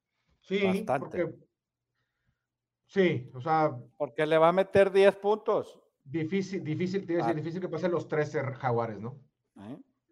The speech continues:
Speaker 2: Diez o, o trece, treinta, ¿va? Treinta trece.
Speaker 1: Así.
Speaker 2: Vámonos.
Speaker 1: Así es, compadre.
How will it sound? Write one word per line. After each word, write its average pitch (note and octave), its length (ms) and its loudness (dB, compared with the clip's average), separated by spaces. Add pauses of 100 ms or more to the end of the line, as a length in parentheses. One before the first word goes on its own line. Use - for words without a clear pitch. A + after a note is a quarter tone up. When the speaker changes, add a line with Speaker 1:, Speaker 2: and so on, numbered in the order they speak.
(280)
Speaker 2:
Diez C#3+ 480 -4
o, C3 100 -4
o A#2 360 -6
trece, D3 920 2
treinta, C#3 420 0
¿va? G2+ 380 -4
Treinta G#2 360 -6
trece. A#2+ 460 -6
Speaker 1:
Así. - 760 -20
Speaker 2:
Vámonos. A#2 540 -14 (1040)
Speaker 1:
Así C3 360 0
es, D3+ 200 4
compadre. A#2+ 480 -10